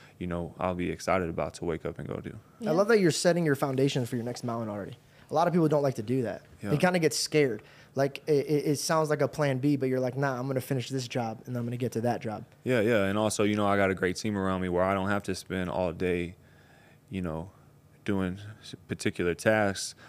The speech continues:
Speaker 1: where it may take away from my training and put me in a situation where, you know, I'm not at my best for a fight. You know, I'm in a situation where I got such a good team around me that, you know, I can put certain people in place to, f-,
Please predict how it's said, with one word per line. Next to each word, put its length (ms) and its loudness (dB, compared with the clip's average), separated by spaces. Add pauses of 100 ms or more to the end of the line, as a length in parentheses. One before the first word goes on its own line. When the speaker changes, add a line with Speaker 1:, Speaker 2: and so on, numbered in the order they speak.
(140)
Speaker 1:
where 200 2
it 40 -2
may 140 -2
take 220 -4
away 240 0
from 180 -8
my 140 -6
training 400 -6 (200)
and 160 -14
put 140 -4
me 100 -6
in 80 -6
a 40 -8
situation 680 -6
where, 280 -6 (340)
you 100 -6
know, 100 -4
I'm 160 -4
not 200 -4
at 120 0
my 140 -4
best 280 -6
for 180 -4
a 40 -8
fight. 400 -4 (400)
You 100 -6
know, 100 -4
I'm 160 -6
in 60 -4
a 60 -6
situation 580 -4
where 100 -2
I 80 -2
got 160 -2
such 200 -6
a 60 -8
good 140 -6
team 260 -8
around 280 -4
me 80 -4
that, 260 -6 (300)
you 80 -8
know, 80 -4
I 80 -2
can 160 -10
put 160 -2
certain 240 -4
people 300 -8
in 120 -8
place 340 -4
to, 80 -8
f-, 140 -14